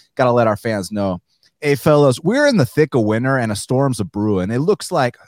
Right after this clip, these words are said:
one to three inches are in the forecast when you trim that hibernation bush that's taking place in your pants. Luckily, our partners at Manscaped specialize in products to make sure you're walking around town with beautiful snowballs. And, uh,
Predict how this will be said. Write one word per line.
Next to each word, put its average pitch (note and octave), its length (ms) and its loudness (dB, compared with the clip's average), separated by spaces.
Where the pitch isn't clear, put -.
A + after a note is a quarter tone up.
one C3+ 380 -2
to B2 100 -4
three C3+ 300 -4
inches A2 500 -4
are G#2+ 180 0
in A2+ 120 -2
the G2 80 -6
forecast A2 580 -4
when A2+ 140 -6
you G#2+ 100 -6
trim B2+ 380 -4
that A2+ 140 -4
hibernation A2+ 840 -4
bush G#2 340 -6
that's A2 200 -4
taking B2 260 -4
place B2 320 -2
in A#2 80 -8
your F#2+ 140 -6
pants. B2 440 -6
Luckily, G#3 440 0
our C#3 100 2
partners D#3 480 -2
at A2+ 100 -2
Manscaped C3 540 -4
specialize B2+ 720 0
in G#2+ 80 -8
products A#2 520 -2
to G2+ 260 -2
make F3 220 0
sure C#4+ 160 -4
you're A3 160 2
walking G3 380 0
around F3+ 340 0
town E3 320 0
with C3+ 160 0
beautiful E3+ 440 2
snowballs. A#2 720 0
And, A#2+ 260 -6
uh, A#2 220 -4